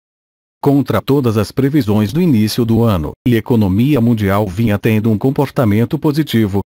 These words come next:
com dois trimestres de desempenho positivo tanto para a economia chinesa quanto para a norte-americana. Em dezembro do ano passado, em Buenos Aires, dirigentes dos dois países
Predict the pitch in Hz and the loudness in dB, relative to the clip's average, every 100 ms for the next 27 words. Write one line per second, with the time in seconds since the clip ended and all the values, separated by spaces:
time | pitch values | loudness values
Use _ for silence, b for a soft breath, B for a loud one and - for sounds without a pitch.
0 | - 156 131 101 - - 107 101 101 - | -2 -2 0 -2 -2 -2 0 0 -2 -4
1 | 123 117 135 165 127 127 - 107 131 147 | -4 -4 -2 0 2 0 0 0 0 0
2 | 156 143 151 - 135 120 - 131 151 107 | -2 -2 -2 -2 -2 0 0 0 0 -2
3 | 123 127 147 156 147 110 92 104 107 120 | 0 0 0 2 2 2 2 0 0 0
4 | 101 131 123 110 104 98 110 110 95 113 | 2 2 0 -2 -2 -2 -2 0 2 0
5 | 127 - 127 123 117 117 123 78 58 - | 0 -2 0 2 0 0 0 0 -6 -14
6 | _ _ _ _ _ _ - 123 131 120 | _ _ _ _ _ _ 0 2 2 2
7 | 107 113 113 123 110 104 131 123 117 - | 0 0 0 0 2 2 2 0 -4 -2
8 | 107 80 - - - 117 95 101 127 127 | -4 -4 -8 -8 0 0 0 0 0 0
9 | 120 113 113 107 - - 110 180 143 98 | 0 0 -2 -4 -8 -6 -2 0 0 0
10 | 120 117 107 127 107 120 123 - 127 123 | 0 -2 -2 -2 -2 0 -2 0 0 0
11 | 95 78 67 | 0 -4 -8